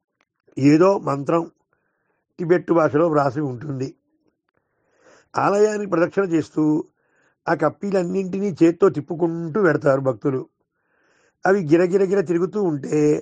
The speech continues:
తమ పాపాలు పోతాయట. ఎంతసేపు తిప్పితే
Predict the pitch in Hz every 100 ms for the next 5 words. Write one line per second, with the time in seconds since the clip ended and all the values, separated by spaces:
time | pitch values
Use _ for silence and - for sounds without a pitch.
0 | - _ _ _ _ 202 202 185 175 185
1 | 196 190 170 160 143 123 - - _ _
2 | _ _ _ _ _ 117 127 175 170 190
3 | 196 190 180 175 175